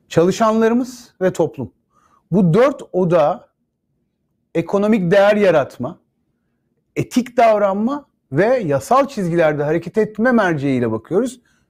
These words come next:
Bütün bunları da iş yapış şekillerimize sonuna kadar adapte ediyoruz. Bu bize zaten o orta vadeli stratejik plandaki,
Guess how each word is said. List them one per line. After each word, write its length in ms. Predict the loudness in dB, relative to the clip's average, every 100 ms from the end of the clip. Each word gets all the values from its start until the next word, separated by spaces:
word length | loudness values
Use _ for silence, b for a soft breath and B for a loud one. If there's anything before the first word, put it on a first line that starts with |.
| -4
Bütün 460 | -2 0 2 4 4
bunları 380 | 2 2 0 -2
da 60 |
iş 280 | -2 -2 -2
yapış 280 | -4 -4 -4
şekillerimize 840 | -4 -2 0 0 2 0 0 -2 _ _
sonuna 320 | -2 2 2
kadar 160 | 0 0
adapte 380 | 2 0 0 -4
ediyoruz. 560 | -4 -8 -16 -20 _ _ _ _ _ _ _ _
Bu 160 | 0 2
bize 240 | 2 2
zaten 480 | 2 0 0 -6 -10 _ _ -8
o 160 | -2 0
orta 220 | 0 2
vadeli 280 | 2 2 -2
stratejik 540 | -2 -4 -2 -2 -2
plandaki, 720 | -2 0 0 -2 0 -2 -2